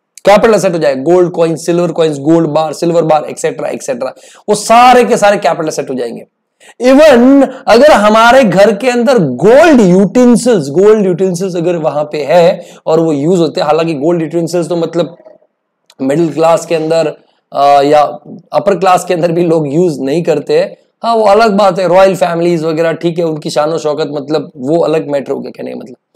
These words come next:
लेकिन अगर gold utensils की, भाई सोने की कटोरी है, सोने का चम्मच है, gold utensils will be also person, uh, also capital asset, भले ही वो आप personally आप क्यों नहीं यूज कर रहे हो, लेकिन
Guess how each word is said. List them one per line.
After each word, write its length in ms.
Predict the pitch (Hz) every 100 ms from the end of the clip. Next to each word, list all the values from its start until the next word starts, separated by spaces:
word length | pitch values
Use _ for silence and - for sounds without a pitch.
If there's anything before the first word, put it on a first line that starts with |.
| _ - 214
लेकिन 220 | 285 349
अगर 280 | 349 330 185
gold 260 | 262 285
utensils 540 | 240 214 254 196 254 208
की, 60 |
भाई 180 | 220 226
सोने 280 | 196 202 208
की 80 | 202
कटोरी 480 | 196 190 190 190 175
है, 380 | 170 165 165 - _ _ _ _
सोने 260 | - 180 180
का 100 | 180
चम्मच 500 | 180 160 175 185 156
है, 160 | 151 139 - _ _ _
gold 400 | 131 185 349 370
utensils 580 | 285 247 247 202 233 185
will 120 | 208 190
be 80 |
also 560 | 185 156 190 196 151 185 185 -
person, 440 | 180 175 180 175 175
uh, 200 | 165 170 185
also 320 | 196 190 208 190 -
capital 560 | 156 151 180 160 185
asset, 240 | 160 160 135
भले 120 | 180
ही 60 | 180
वो 40 |
आप 160 | 170 -
personally 340 | 165 165 165
आप 120 | 160 -
क्यों 100 | 156
नहीं 100 | 147
यूज 100 | 131
कर 140 | 131
रहे 80 | 120
हो, 680 | 117 _ _ _ 135 147 170
लेकिन 800 | 202 208 220 233 240 240 214